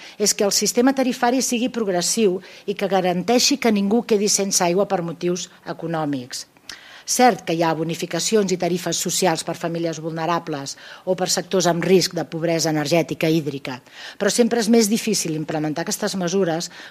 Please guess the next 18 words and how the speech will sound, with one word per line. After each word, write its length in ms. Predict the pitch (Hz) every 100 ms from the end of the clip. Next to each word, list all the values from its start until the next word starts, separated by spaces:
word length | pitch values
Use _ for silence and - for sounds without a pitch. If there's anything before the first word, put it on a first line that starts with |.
| -
quan 220 | 196 170
l'empresa 420 | 165 175 190 196 196
adjudicatària 720 | 240 240 233 202 175 180 185
és 80 | 190
una 100 | 180
empresa, 460 | 175 180 202 202 - -
l'objectiu 480 | 175 160 147 - 185
de 80 | 208
la 140 | 208
qual 300 | - 160 160 160 - _ -
és 120 | 190
el 80 | 214
lucre 460 | 180 156 160 156 -
i 80 | 185
no 140 | 170
el 80 | 165
propi 240 | 156 151
municipi. 640 | 156 147 139 - 151 147